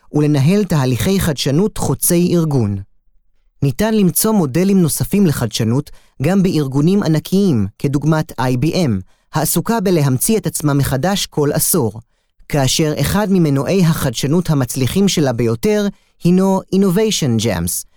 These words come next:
אירוע החוצה את כל הארגון מקצה לקצה, והמאפשר תוך מספר ימים לעובדים, ולעיתים ללקוחות ולבני המשפחה, להפוך אתגר לרעיון ולפתרון.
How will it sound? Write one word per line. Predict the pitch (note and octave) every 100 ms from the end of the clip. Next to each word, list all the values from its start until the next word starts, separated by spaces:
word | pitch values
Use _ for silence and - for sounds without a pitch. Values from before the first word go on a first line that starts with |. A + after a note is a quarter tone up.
| _ - -
אירוע | C#3 D#3 G#3+ G#3
החוצה | E3+ - C3+ - G3+ F3
את | -
כל | A3+ G3+
הארגון | E3 B2+ B2 G3 A3 F#3
מקצה | - C3 - A3
לקצה, | G#3+ G3+ G3+ - G#2+ G2 _ _ _ -
והמאפשר | A#2+ A#2+ B2 A2 - - G#3 G3+
תוך | F#3 D#3 -
מספר | C3 - - G#3+
ימים | F#3 E3 F#3
לעובדים, | D#3+ G#2 A2 C3+ F#3 F3+ E3+ _ _ C#3+
ולעיתים | C#3 C3 - G3 F#3
ללקוחות | D3 A#2+ - A#2+ E3 B2+ -
ולבני | C3 A2+ C3+ C3+
המשפחה, | A#2+ A2 - A#2+ F3 G3 G3 - _ -
להפוך | C#3+ D3+ - G#3+ -
אתגר | D3 B2+ F3 G#3 G#3
לרעיון | D#3 B2 G#2+ B2+ F3+ G#3 G#3 -
ולפתרון. | F3 - F3 F3 C#3 G2+ F#2+